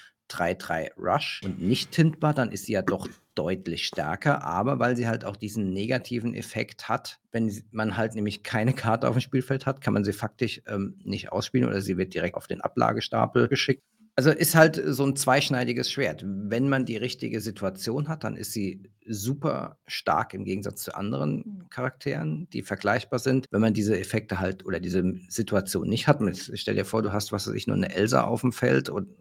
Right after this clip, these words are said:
oder eine große Karte, die dir, sag ich mal, einen Maui, einen großen acht acht acht,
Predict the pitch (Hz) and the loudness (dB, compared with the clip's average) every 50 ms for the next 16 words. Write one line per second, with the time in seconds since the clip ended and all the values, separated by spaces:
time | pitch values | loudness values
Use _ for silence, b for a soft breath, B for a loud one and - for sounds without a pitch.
0 | _ _ _ 98 95 95 95 98 95 95 - - 101 117 117 - - - - 113 | _ _ _ -10 -4 -2 0 0 -2 -2 0 2 2 4 4 2 0 4 6 8
1 | 117 131 - 131 101 110 104 98 98 92 95 95 B B B B B - - 90 | 8 8 6 4 0 2 2 2 4 2 2 0 B B B B B -8 -6 -6
2 | 87 - 87 82 82 80 80 85 85 87 85 85 85 92 104 120 131 135 135 143 | -4 -2 -2 -2 -2 -2 -2 -2 -2 0 2 4 4 6 8 8 8 8 6 4
3 | 143 131 127 - - - 110 120 139 - - 135 131 131 - 120 107 - - - | 2 2 0 0 0 0 0 0 0 0 0 0 0 0 0 -2 -2 -2 -2 -4
4 | - - - - - - 120 - - - - - - | -4 -4 -4 -6 -4 -2 -2 -2 -2 -8 -14 -16 -18